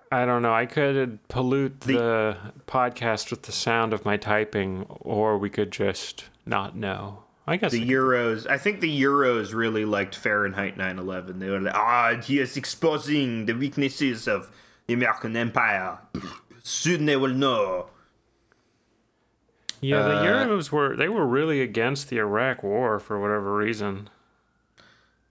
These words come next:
Speaker 2: I,
Speaker 1: I thought it
Speaker 2: well,
Speaker 1: was
Speaker 2: they,
Speaker 1: cool.
Speaker 2: for
Speaker 1: I,
Speaker 2: good reasons.
Speaker 1: I was like,
Speaker 2: Uh,
Speaker 1: "Hey, we're
Speaker 2: no,
Speaker 1: gonna make a
Speaker 2: actually,
Speaker 1: bunch of
Speaker 2: they
Speaker 1: money."
Speaker 2: were.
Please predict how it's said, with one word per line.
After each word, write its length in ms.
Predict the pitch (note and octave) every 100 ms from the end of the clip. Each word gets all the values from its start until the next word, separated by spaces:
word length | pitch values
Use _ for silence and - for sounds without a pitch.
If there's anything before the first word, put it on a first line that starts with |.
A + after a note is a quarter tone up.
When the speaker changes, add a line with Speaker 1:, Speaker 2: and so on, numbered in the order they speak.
| - -
Speaker 2:
I, 320 | A2+ C3 G3
Speaker 1:
I 20 |
thought 280 | B2+ C#3 B2+
it 20 |
Speaker 2:
well, 100 | A#3+
Speaker 1:
was 100 | C#3+
Speaker 2:
they, 80 | D3
Speaker 1:
cool. 120 | E3+
Speaker 2:
for 160 | G3+ -
Speaker 1:
I, 100 | E3
Speaker 2:
good 240 | G3 B3
reasons. 380 | D#3 A#2 G2 F2
Speaker 1:
I 140 | C#3+ F#3
was 140 | D#3+
like, 180 | D#3+ D3+
Speaker 2:
Uh, 140 | D3
Speaker 1:
"Hey, 80 | G3+
we're 60 | D3+
Speaker 2:
no, 100 | G3+
Speaker 1:
gonna 120 | E3+
make 60 | E3
a 40 |
Speaker 2:
actually, 180 | C#3+ G3+
Speaker 1:
bunch 120 | F3
of 60 | E3+
Speaker 2:
they 100 | D3
Speaker 1:
money." 120 | F3+
Speaker 2:
were. 240 | E3+ D#3+